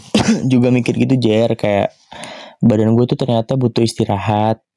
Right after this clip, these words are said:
Gak bisa dipaksain kerja mulu. <clears throat> Ini nih gara-gara gue begadang terus. Terus juga ngerjain tugas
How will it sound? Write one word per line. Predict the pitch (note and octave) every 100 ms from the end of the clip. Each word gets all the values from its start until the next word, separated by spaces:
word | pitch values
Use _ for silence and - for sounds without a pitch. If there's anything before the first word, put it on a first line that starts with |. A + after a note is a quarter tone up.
| _
Gak | - G#2+
bisa | G#2+
dipaksain | A2 A2 G2+ G2+ G#2+ G#2+ A2
kerja | G#2+ G#2+
mulu. | G#2 A#2 A#2+ A#2 A#2+ - _ _ _ _ _ _ _
<clears throat> | F3 C#3+ - - - - -
Ini | C#3 D3
nih | D3+ D#3
gara-gara | B2 A2+ A2+ A2
gue | A2 A2
begadang | A2 G#2+ G#2+ G#2+
terus. | A#2+ B2 C3+ - - - _ _ _ _ _ _ _ -
Terus | A2
juga | A2+ G#2+ G#2+
ngerjain | G#2 G#2 G#2+ G#2+
tugas | G#2+ A2+ A2+ A#2 - - -